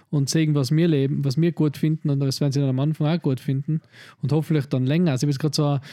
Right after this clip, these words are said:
ähm, das war mal irgendwie so beim, beim Rumseppen, hab ich so gesehen über die, äh, größten Modellbauer Deutschlands. Und da war eben so ein Mädel ganz stolz, hat sie erzählt, „Ja, wir sind, äh, in der,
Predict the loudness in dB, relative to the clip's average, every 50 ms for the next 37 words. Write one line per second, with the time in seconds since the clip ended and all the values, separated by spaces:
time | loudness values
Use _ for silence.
0 | -20 -18 -20 -20 -20 -20 _ _ _ _ _ -4 -2 -2 0 0 0 0 -2 -2
1 | -2 -4 -4 -2 -2 0 0 2 2 2 2 2 0 0 0 0 0 0 -2 -2
2 | -2 -2 -2 -2 0 0 2 2 2 2 0 0 -2 -2 -2 0 0 0 0 0
3 | 0 -2 -2 -2 -2 -2 -2 0 0 2 2 2 2 2 0 0 -2 -4 _ _
4 | _ _ _ _ _ _ _ _ _ -4 -2 -2 0 -2 -2 -2 0 0 0 0
5 | 0 0 0 0 2 2 0 0 0 0 2 2 2 0 0 -2 -2 -2 0 0
6 | 0 0 0 0 0 0 -2 -4 -4 -8 -8 -4 -4 -4 -2 -2 -2 -2 0 0
7 | 0 -2 -2 -6 -6 -6 -6 -6 -6 -4 -2 -2 0 0 0 0 0 0 0 0
8 | 0 0 0 0 0 -2 -2 -2 -2 -2 -2 0 0 2 2 2 0 0 0 0
9 | 0 0 -2 0 0 0 0 0 -2 -2 -2 -2 -4 -2 -2 -2 -2 0 0 0
10 | 0 -2 -4 -8 -20 -20 -20 -18 -8 -4 -2 -2 0 2 2 0 0 0 _ -4
11 | -2 0 0 2 2 2 2 2 0 0 -2